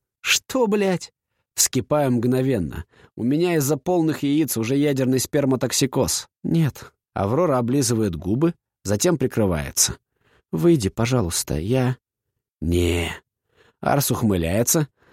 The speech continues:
затем стягивает куртку, за ней футболку. «Вы продолжайте». «Тройничок? Хм, а это интересно». Провожу ладонью по худенькому бедру Авы. Она издаёт жалостливый всхлип.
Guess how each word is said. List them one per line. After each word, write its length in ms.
затем 340
стягивает 560
куртку, 580
за 180
ней 140
футболку. 720
«Вы 300
продолжайте». 880
«Тройничок? 720
Хм, 180
а 140
это 200
интересно». 640
Провожу 460
ладонью 420
по 140
худенькому 560
бедру 420
Авы. 380
Она 360
издаёт 420
жалостливый 640
всхлип. 460